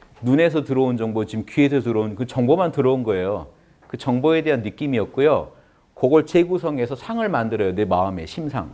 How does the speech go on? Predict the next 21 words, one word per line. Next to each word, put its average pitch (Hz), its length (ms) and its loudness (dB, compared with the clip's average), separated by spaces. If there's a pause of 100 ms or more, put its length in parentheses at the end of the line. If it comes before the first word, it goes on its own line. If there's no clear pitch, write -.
표상을 180 400 -2
세워요. 117 400 -2 (720)
표상, 160 460 0
심상 147 440 -6
그럽니다. 101 520 -2 (360)
요 156 200 6
심상을 180 880 -4
이제 127 200 0
뭐 123 260 2
이렇게 120 240 -8
어떻게 123 420 -6
해요? 143 220 -4
언어화해요. 98 760 0 (420)
개념학까지 113 800 -2
해요. 80 80 -6 (320)
요 135 100 6
전체적으로 123 720 0
상입니다. 110 680 -8
상이 180 340 -4
하는 170 300 0
일은요. 117 400 -2